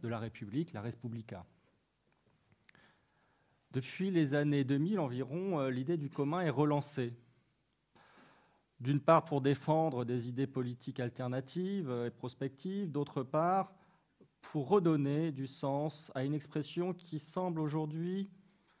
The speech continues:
désuète ou parfois même périmée, le vivre ensemble. Aujourd'hui, l'idée du commun est au cœur des débats publics et, par-delà même, il réactive la pensée humaniste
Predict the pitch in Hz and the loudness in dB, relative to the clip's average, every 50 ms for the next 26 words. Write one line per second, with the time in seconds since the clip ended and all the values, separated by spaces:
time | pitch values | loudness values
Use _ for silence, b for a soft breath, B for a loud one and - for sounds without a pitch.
0 | b b b b b b _ _ _ _ _ _ _ - 117 113 127 135 135 127 | b b b b b b _ _ _ _ _ _ _ -16 -10 -6 -4 -4 -4 -4
1 | 123 135 139 151 160 165 160 160 - 127 - - 131 - - 143 135 135 131 131 | -2 -2 0 2 2 0 -2 -6 -14 -10 -6 -6 -6 -4 -2 -2 -2 -2 -2 -4
2 | - - 160 151 131 127 120 110 110 113 127 143 139 b b b b b b b | -2 -2 -2 -2 0 -2 -2 -2 -2 -2 -2 -4 -6 b b b b b b b
3 | b b _ - _ - - 120 117 123 160 143 127 120 107 - - 95 90 85 | b b _ -20 _ -10 -6 -6 -2 -2 -2 -2 -2 -4 -8 -8 -10 -12 -12 -12
4 | 85 85 82 - _ _ _ _ _ _ _ _ _ _ _ _ _ _ _ b | -14 -16 -18 -20 _ _ _ _ _ _ _ _ _ _ _ _ _ _ _ b
5 | b b b b b b 120 120 113 131 139 147 190 208 185 165 143 151 139 127 | b b b b b b -6 -4 -2 -2 -2 0 -2 -2 -2 0 0 0 0 0
6 | 131 123 - 135 131 131 139 147 165 185 196 - - - _ _ _ _ _ _ | -4 -6 -2 -2 0 0 2 0 0 -2 -4 -10 -18 -20 _ _ _ _ _ _
7 | _ _ - 131 127 - 135 139 - - 160 156 147 139 127 - - - 135 120 | _ _ -10 -8 -4 -4 -4 -4 0 0 2 2 2 0 -4 -10 -18 -14 -12 -10
8 | 107 117 120 110 123 117 - - - 98 98 107 127 156 - - - - b b | -8 -6 -6 -6 -6 -6 -8 -10 -12 -8 -6 -6 -6 -8 -10 -14 -16 -16 b b
9 | b b b b b b b b b b b b b _ - 151 175 180 185 - | b b b b b b b b b b b b b _ -2 -2 0 -2 -2 -6
10 | - - - _ _ _ - 151 151 143 151 143 135 143 170 185 190 170 156 139 | -10 -20 -20 _ _ _ -2 -2 0 0 0 0 0 0 0 0 0 0 0 0
11 | 135 135 180 180 165 165 - - - 127 120 135 147 143 107 98 98 - _ _ | 0 0 0 0 0 -2 -4 -10 -6 -4 -4 -2 -2 -2 -4 -4 -8 -16 _ _
12 | - - 120 123 123 - 143 135 - - 170 165 160 147 131 123 123 123 147 180 | -12 -8 -6 -6 -4 -4 -6 -6 -2 -2 0 0 2 2 0 0 0 0 -2 -2
13 | - - - | -4 -6 -6